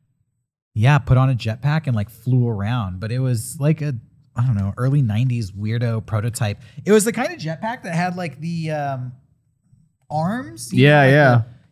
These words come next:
Speaker 1: you know what I'm talking about? Like, they're, they're, like, fused onto the pack itself, and it's kinda like that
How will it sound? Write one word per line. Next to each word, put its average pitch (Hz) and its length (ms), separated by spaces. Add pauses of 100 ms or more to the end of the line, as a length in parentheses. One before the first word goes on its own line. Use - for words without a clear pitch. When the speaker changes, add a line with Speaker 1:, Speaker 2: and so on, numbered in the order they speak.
(120)
Speaker 1:
you 180 60
know 196 120
what 196 40
I'm 180 60
talking 180 220
about? 185 60
Like, 165 140
they're, 156 140
they're, 143 280
like, 147 300
fused 180 360
onto 165 260
the 147 80
pack 156 280
itself, 156 500
and 139 80
it's 127 80
kinda 156 180
like 147 240
that 127 280